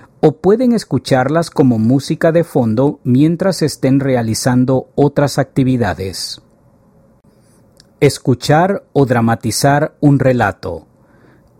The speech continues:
A los niños pequeños les encantan los relatos de las Escrituras, de la vida de ustedes, de la historia de la iglesia y de las revistas de la iglesia. Busque maneras de hacer que ellos participen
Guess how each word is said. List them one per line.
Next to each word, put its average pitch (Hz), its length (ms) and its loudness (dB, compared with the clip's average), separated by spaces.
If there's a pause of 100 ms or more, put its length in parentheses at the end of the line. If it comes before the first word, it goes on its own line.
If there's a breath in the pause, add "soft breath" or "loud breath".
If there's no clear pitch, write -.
(180)
A 143 80 2
los 151 200 2
niños 254 320 2
pequeños 104 720 -2
les 123 240 0
encantan 160 720 0
los 123 160 -2
relatos 113 480 -2
de 120 120 0
las 110 180 -4
Escrituras, - 840 -4 (280 soft breath)
de 110 180 0
la 95 140 0
vida 104 240 2
de 101 100 0
ustedes, 95 720 -4 (220 loud breath)
de 135 120 2
la 156 120 0
historia 226 520 0
de 214 100 0
la 156 120 0
iglesia 107 720 -4 (240 loud breath)
y 131 120 2
de 123 100 2
las 117 240 -4
revistas 127 640 -2
de 151 80 0
la 143 100 0
iglesia. 131 680 -4 (520 loud breath)
Busque 123 440 0
maneras 139 520 0
de 131 160 0
hacer 131 320 -2
que 120 220 0
ellos 185 300 -2
participen 156 840 -2